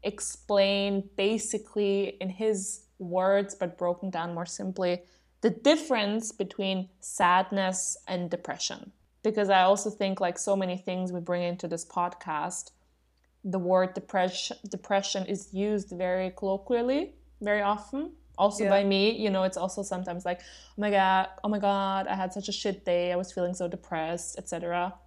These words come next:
Speaker 1: And I think just pointing out some differences and some key points that Freud wrote about is very interesting.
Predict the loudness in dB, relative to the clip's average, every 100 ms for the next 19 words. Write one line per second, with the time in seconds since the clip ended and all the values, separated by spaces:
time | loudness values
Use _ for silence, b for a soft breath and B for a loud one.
0 | _ _ 6 8 6 2 0 -2 2 2
1 | 2 0 0 -2 -2 0 0 -2 -4 -4
2 | -6 -4 -4 -4 -4 -6 -12 -12 -8 -6
3 | -6 -8 -6 -6 -6 -8 -8 -6 -8 -8
4 | -6 -6 -6 -6 -6 -6 -6 -8 -6 -6
5 | -6 -8 -8 -12 -12 -12 -12